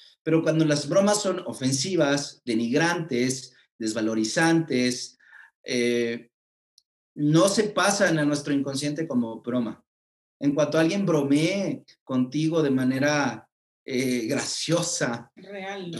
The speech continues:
Speaker 1: re-, sobre cosas que son desvalorizantes para ti,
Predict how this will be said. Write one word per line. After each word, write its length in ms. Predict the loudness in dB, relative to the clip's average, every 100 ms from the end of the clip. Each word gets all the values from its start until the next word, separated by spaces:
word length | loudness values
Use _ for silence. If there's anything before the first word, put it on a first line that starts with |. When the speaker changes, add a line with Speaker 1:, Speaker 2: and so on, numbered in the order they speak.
| -8
Speaker 1:
re-, 500 | -6 -4 -2 -4 -4 -4 -6 -8 -16 _ -8
sobre 500 | 0 2 4 0 0
cosas 500 | -2 0 0 -2 -2
que 100 | -6
son 220 | -4 -2
desvalorizantes 760 | -2 0 -2 -2 -4 -6 -10 -8
para 280 | -8 -8 -6
ti, 320 | -8 -8